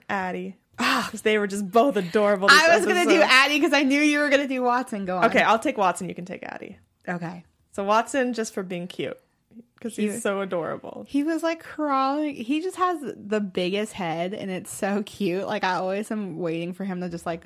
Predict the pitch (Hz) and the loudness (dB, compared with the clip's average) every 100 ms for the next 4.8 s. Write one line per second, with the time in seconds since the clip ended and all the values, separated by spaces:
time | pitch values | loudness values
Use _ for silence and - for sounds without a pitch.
0 | - - 170 160 170 135 135 156 170 185 | -18 -8 -6 -4 -4 -4 -6 -6 -6 -6
1 | 202 202 - 214 220 233 254 262 220 180 | -8 -8 -2 0 2 2 2 2 0 0
2 | 180 180 170 160 156 160 170 165 165 165 | -2 -4 -6 -4 -4 -4 -4 -4 -6 -6
3 | - - 160 156 156 - - 160 151 151 | -8 -8 -6 -6 -8 -10 -8 -6 -6 -6
4 | 147 - 147 147 143 - - - | -8 -10 -8 -8 -8 -10 -10 -12